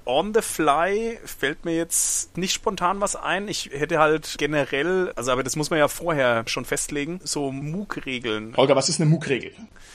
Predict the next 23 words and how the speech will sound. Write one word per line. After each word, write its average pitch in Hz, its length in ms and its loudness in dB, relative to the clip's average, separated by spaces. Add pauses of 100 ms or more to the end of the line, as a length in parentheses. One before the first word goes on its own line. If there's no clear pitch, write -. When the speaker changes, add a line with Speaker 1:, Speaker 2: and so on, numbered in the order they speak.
(280)
Speaker 1:
Das 143 140 -4
ist 156 40 -4
im 165 60 0
Endeffekt 170 340 0
so, 165 140 2
wie 175 260 0
Savage 160 400 2
Worlds 175 400 2
funktioniert, 120 640 -2
dass 139 160 2
die 156 80 -4
meisten 156 440 2
Gegner 165 680 0
Moogs 180 480 -2
oder 131 220 2
halt, 120 380 0
wie 117 100 -8
übersetzt 120 360 -4
man 147 80 0
das, - 300 2
äh, 123 400 -12
Schwächlinge 165 920 2
sind, 151 520 -2